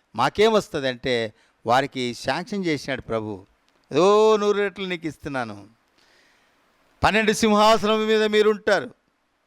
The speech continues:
నిత్య జీవాన్ని మీరు స్వతంత్రించుకుంటారు" అని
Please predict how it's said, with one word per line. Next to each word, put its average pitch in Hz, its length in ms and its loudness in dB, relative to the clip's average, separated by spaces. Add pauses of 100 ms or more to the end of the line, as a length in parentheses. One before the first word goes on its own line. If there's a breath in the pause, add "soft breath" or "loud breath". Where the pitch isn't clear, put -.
(760)
నిత్య 196 280 0
జీవాన్ని 226 420 2
మీరు 220 160 2
స్వతంత్రించుకుంటారు" 214 1160 -6 (200)
అని 117 460 -6